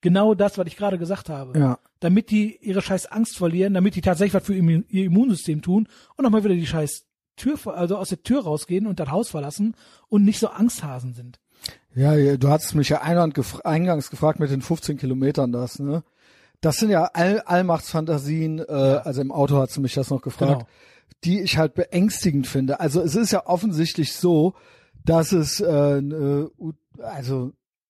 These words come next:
Speaker 2: dass es jetzt noch nicht irgendwie passieren wird, aber alleine, dass das on the table ist, es geht um die Corona-Leine. Ja, so nennt sich das.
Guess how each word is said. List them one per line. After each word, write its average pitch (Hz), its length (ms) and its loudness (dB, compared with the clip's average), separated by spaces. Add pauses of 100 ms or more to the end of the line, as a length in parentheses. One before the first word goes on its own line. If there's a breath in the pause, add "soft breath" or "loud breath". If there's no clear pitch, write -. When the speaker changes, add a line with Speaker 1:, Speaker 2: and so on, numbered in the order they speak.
(260)
Speaker 2:
dass 160 180 2
es 160 100 -4
jetzt 175 260 0
noch 156 200 0
nicht 165 260 -2
irgendwie 156 300 -2
passieren 165 500 0
wird, 151 180 2 (280 soft breath)
aber 160 180 -2
alleine, 190 360 2
dass 202 180 2
das 175 140 -4
on 185 160 -4
the 170 80 -2
table 156 280 -2
ist, 131 80 -6
es - 120 -18
geht 180 180 -4
um 180 100 -10
die 156 60 -12
Corona-Leine. 131 1000 -6 (1000)
Ja, 151 220 2
so 143 140 2
nennt 147 200 0
sich - 100 -10
das. 175 360 2